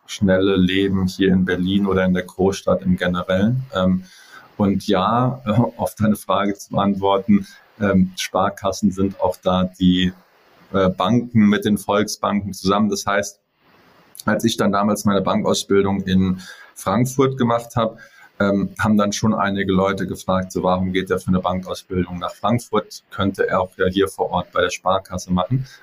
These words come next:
Ähm, also das heißt, da, da, ohne dass das jetzt schlecht gemeint ist,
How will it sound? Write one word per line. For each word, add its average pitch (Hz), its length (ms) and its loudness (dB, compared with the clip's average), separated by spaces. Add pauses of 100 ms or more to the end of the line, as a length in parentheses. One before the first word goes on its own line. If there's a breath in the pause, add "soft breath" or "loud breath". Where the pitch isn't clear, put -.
(160)
Ähm, 98 340 -2
also 95 200 0
das 95 180 0
heißt, 98 320 -4
da, 95 320 0 (440 loud breath)
da, 92 300 0
ohne 151 240 4
dass 110 240 2
das 104 160 0
jetzt 92 200 -2
schlecht - 360 -2
gemeint 101 320 2
ist, - 160 -6